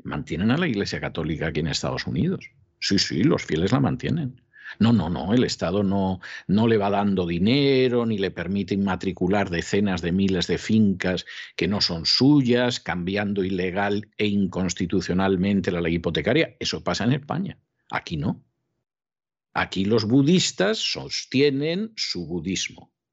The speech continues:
del tipo que sea. Las confesiones cristianas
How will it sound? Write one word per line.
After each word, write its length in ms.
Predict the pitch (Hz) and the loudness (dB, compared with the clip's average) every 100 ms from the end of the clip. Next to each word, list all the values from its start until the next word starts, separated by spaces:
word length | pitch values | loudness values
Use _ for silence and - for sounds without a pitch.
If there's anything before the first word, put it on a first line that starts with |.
| _ | _
del 240 | - 87 87 | -10 -10 -6
tipo 260 | 107 110 | -4 -4
que 120 | 120 64 | -4 -6
sea. 360 | - - - _ _ _ _ _ _ _ _ _ _ | -10 -16 -20 _ _ _ _ _ _ _ _ _ _
Las 240 | 101 98 - | -2 -2 -2
confesiones 1200 | 98 87 90 - 120 131 131 127 127 127 117 - | -6 -6 -6 0 2 2 2 2 0 0 -2 -6
cristianas 880 | 104 120 - 175 185 185 240 262 | -4 -4 0 2 2 -2 -6 -8